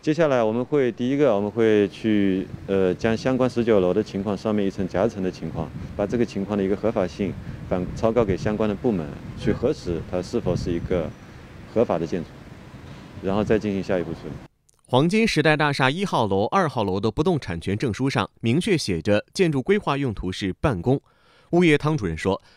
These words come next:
Speaker 2: 是后期改成了单身公寓。那么这样操作需不需要变更手续？又是否经过审批？黄金时代大厦十九层的产权性质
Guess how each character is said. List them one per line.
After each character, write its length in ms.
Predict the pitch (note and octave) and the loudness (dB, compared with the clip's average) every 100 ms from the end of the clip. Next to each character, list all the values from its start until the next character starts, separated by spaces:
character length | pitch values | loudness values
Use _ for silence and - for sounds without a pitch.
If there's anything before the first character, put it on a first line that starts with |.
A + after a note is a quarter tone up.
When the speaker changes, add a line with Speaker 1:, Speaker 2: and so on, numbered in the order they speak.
| - | -4
Speaker 2:
是 160 | - | 0
后 240 | F3 G#3+ C#3 | 2 2 0
期 180 | - A#2 | 0 -2
改 220 | G2 D#2 | -2 -4
成 180 | - F2+ | -4 -4
了 60 | |
单 180 | A#2+ A#2+ | 0 0
身 140 | C3 | 0
公 180 | B2+ C#3+ | 0 0
寓。 100 | C3 - _ _ _ _ - | -2 -4 _ _ _ _ 2
那 100 | G#3+ | 4
么 80 | |
这 140 | G#3 C4 | 6 4
样 140 | D#3 | 4
操 200 | - E3+ | 2 0
作 220 | D#3+ C3+ - | 2 2 0
需 180 | - A#3+ | -2 0
不 100 | F#3+ | 0
需 140 | F#3+ | 0
要 180 | F#3 D#3 | 2 2
变 200 | F#3 D3 | 2 2
更 160 | F3 G3 | 2 0
手 200 | G2 C#2 | -2 -4
续？ 240 | - G#2+ _ - | -2 -2 _ -2
又 180 | E3+ D#3 | 4 4
是 280 | D#3 - G#3+ | 4 0 0
否 200 | G2 F2+ | 0 -2
经 160 | C#3 | 0
过 140 | C#3 A2+ | 0 -2
审 240 | F2+ D2+ | -2 -6
批？ 240 | - B2 - _ _ _ _ _ - | -2 -2 -4 _ _ _ _ _ -2
黄 240 | - C3+ F#3+ | 4 6 6
金 160 | A3 | 2
时 200 | A3 C#3 | 2 2
代 120 | C#3+ | 2
大 160 | C#3 C3+ | 2 0
厦 200 | C3+ B2 | 0 -2
十 200 | - F#3+ | 2 2
九 200 | E3+ G2 | 2 0
层 160 | - A#2+ | 0 -4
的 80 | |
产 260 | B2+ - E2+ | -4 -6 -6
权 220 | - G2+ | -2 -2
性 240 | - G3+ A2+ | 0 0 0
质 180 | G2 | -2